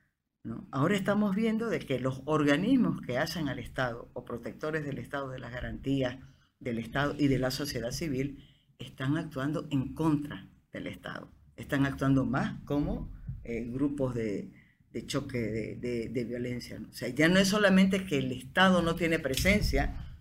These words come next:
en determinadas áreas, sino que está jugando en contra de lo que uno puede hablar, seguridad o soberanía,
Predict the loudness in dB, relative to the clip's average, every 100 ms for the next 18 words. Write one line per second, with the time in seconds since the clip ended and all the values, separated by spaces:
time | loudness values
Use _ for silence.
0 | -4 2 2 2 2 4 6 6 4 0
1 | -2 6 8 8 4 2 -4 -12 -14 -2
2 | 2 2 0 -2 -2 0 0 2 2 -2
3 | 0 0 0 -2 -2 -6 -6 -2 -2 -2
4 | -6 -6 -6 -4 -4 -2 -4 -6 -8 -8
5 | -8 -4 -2 -2 -4 -10 -10 -8 -6 -6
6 | -6 -6 -10